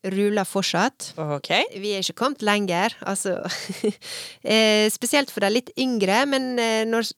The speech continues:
Speaker 1: når du har en så stor, eh, trend eller tendens, så gir jo det ring-, ringvirkninger. Og hør gjerne på den trendrapportepisoden vår fra i fjor, som handler om Y two K.
Speaker 2: Mm.
Speaker 1: Jeg vil si den er like aktuell.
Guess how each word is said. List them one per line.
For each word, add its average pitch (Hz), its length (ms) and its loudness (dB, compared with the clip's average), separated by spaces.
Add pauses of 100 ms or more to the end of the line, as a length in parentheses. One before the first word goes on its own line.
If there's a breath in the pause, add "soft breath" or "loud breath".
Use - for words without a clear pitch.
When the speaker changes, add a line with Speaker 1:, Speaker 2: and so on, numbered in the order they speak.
Speaker 1:
når 226 140 -2
du 240 80 0
har 247 260 0
en 190 80 -4
så 233 120 -4
stor, 208 560 -2
eh, 175 520 -2 (160)
trend 180 400 -4
eller 170 260 -6
tendens, 175 480 -6
så 202 100 -4
gir 208 360 -2
jo - 20 -2
det 170 200 -6
ring-, 175 280 -6 (280)
ringvirkninger. 180 760 -4 (480 loud breath)
Og 285 300 4
hør 320 260 2
gjerne 240 320 2
på 254 140 2
den 254 140 -2
trendrapportepisoden 190 1500 -2
vår 185 220 -4
fra - 180 -6
i 185 80 -4
fjor, 277 440 -2
som - 340 -6
handler 208 400 -2
om 175 180 -2
Y 175 200 -4
two - 180 -12
K. 233 240 -4
Speaker 2:
Mm. 220 480 0
Speaker 1:
Jeg 262 240 -6
vil 226 80 -6
si 214 200 0
den 196 180 -2
er 190 180 0
like 190 340 -4
aktuell. 190 460 -6